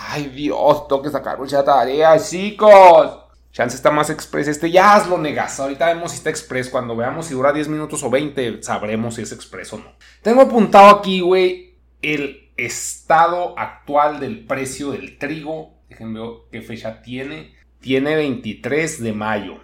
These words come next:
Estamos como a un mes después, poquito más. El estatus del precio del trigo en el mercado internacional subió a lo pendejo en mayo, güey. Prepárense para más inflación y un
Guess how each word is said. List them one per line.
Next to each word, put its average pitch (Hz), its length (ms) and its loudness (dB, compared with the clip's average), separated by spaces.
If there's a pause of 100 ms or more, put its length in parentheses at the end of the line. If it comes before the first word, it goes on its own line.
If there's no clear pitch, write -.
(120)
Estamos 131 840 -10
como 117 260 -8
a - 20 -4
un 131 200 -4
mes 143 200 -4
después, 160 800 -6
poquito 123 360 -10
más. 160 500 -10 (220)
El 156 160 -8
estatus 208 600 0
del 156 200 -2
precio 156 340 -2
del 135 160 -4
trigo 190 600 -4
en 117 160 -8
el 110 80 -6
mercado 117 420 -4
internacional 131 680 -8
subió 123 400 -4
a 131 40 2
lo 139 180 -6
pendejo 120 500 -8
en 123 100 -8
mayo, 143 300 -8
güey. 180 240 -12 (340)
Prepárense 120 600 -6
para 95 260 -6
más 95 260 -12
inflación 135 920 -8 (260)
y 110 140 -14
un 107 480 -14